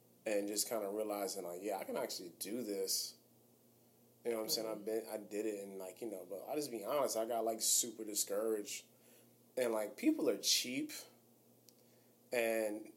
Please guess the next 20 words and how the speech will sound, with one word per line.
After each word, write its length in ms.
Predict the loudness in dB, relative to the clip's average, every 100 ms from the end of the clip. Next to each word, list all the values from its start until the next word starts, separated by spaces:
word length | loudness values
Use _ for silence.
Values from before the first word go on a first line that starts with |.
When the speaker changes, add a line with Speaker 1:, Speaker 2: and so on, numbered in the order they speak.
| -10
Speaker 1:
people 260 | -6 -2 2
don't 280 | 6 6
wanna 180 | 4 -2 -6 -8 2
pay. 600 | 4 4 2 0 -4 -10 -18 -20 -16
People 320 | -10 -6 -4 -2
don't, 480 | 2 4 4 2 -4 -14 -20 -20 -6
people 420 | -2 0 0 -2 -8 -8
devalue 800 | -4 -2 -2 2 4 6 4 2 2
what 300 | 4 4 0
you 100 | -4
do 260 | -2 -2
because 520 | -2 -2 2 2 2 0
it's, 160 | 4 4
like, 160 | 4
a 80 | 0 -4
niche 460 | -2 -2 2 0 0
type 300 | 0 0 -2
thing. 320 | 0 0 0 -6 -20 -20 -20 -20 -20 -20 -6
And 580 | 0 2 4 4 2 -2 -10 -18 -20 -20 -2
sometimes 960 | 2 4 4 2 2 2 0 -2 -4